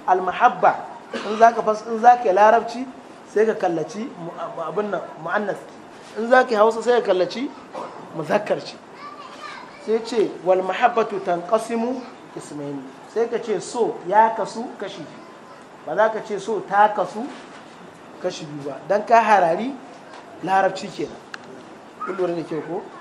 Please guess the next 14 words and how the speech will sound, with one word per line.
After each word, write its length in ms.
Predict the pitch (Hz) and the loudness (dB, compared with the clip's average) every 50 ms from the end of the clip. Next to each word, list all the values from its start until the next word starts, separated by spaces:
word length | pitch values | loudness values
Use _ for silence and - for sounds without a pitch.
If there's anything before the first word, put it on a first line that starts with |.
| - - - - | -18 -12 -4 0
"Wal 160 | 185 190 190 | 2 2 2
mahabbatu 560 | 196 190 233 247 240 233 240 226 226 226 196 | 0 0 4 4 4 4 4 0 0 0 -2
tanqasimu 520 | - 185 180 - 247 226 - 220 214 190 | -2 -2 -2 -2 -4 -4 -4 -6 -6 -6
ila 160 | 180 175 175 175 | -4 -4 -4 -6
qismaini." 380 | 175 160 - - 156 151 123 117 | -6 -12 -14 -14 -14 -14 -14 -14
Shi 220 | - - 226 233 | -14 -12 -12 -12
so 280 | 226 - 269 277 240 160 - - - - - - - | -10 -8 -6 -6 -6 -6 -8 -12 -18 -20 -18 -10 0
ya 220 | 160 202 214 233 | 4 6 6 6
kasu 240 | 233 - - - - | 6 2 -6 -8 -8
kashi 280 | - 202 180 - - 143 | -8 -8 -8 -10 -10 -14
biyu. 160 | 127 - 117 - - - - - - - - - - - - - | -16 -16 -20 -20 -20 -20 -20 -20 -20 -20 -20 -20 -20 -20 -10 -4
Al-qismul 540 | - 175 180 180 - 226 - 262 233 226 214 | -4 -2 -2 -2 -4 -6 -6 -4 -2 -2 0
awwal 380 | - - 226 226 226 233 233 - - 175 175 | 4 4 4 6 6 4 2 2 -2 -8 -6
mahabbatu 580 | 170 - - - 226 226 165 165 208 214 - - | -6 -4 0 2 2 2 2 2 -2 -2 -2 -4